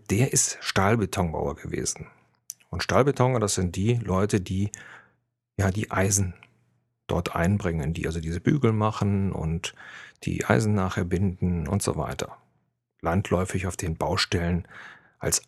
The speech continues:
Eisenbieger bezeichnet. Und wenn ich so als Kind oder als später als Jugendlicher mir irgendwas kaufen wollte, was so ein bisschen mehr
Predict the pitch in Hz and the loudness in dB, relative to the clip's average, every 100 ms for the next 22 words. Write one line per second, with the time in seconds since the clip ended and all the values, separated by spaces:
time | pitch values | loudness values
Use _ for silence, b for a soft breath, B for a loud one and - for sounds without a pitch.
0 | - 101 85 92 95 78 - - - - | 2 2 2 -2 -4 -2 -2 -4 -2 -2
1 | - - - - - - _ _ _ _ | -2 -4 -4 -6 -12 -20 _ _ _ _
2 | _ - B B B B B _ _ - | _ -18 B B B B B _ _ -10
3 | 85 73 - - - - _ _ _ _ | -6 -6 -6 -10 -12 -20 _ _ _ _
4 | _ _ - 82 90 - - 67 55 - | _ _ -4 -2 0 0 0 0 -2 -2
5 | - - _ _ _ _ - 90 139 139 | -2 -6 _ _ _ _ -2 2 2 2
6 | - - - 73 - - - - - - | -8 -12 -8 -4 -2 2 2 2 0 0
7 | 92 135 117 110 117 107 95 87 120 104 | 2 2 2 2 2 2 2 2 0 2
8 | - - 101 104 120 117 123 131 135 113 | 0 0 0 2 2 4 2 2 -2 -2
9 | 85 87 92 - 82 78 92 127 | -2 0 0 2 0 0 0 0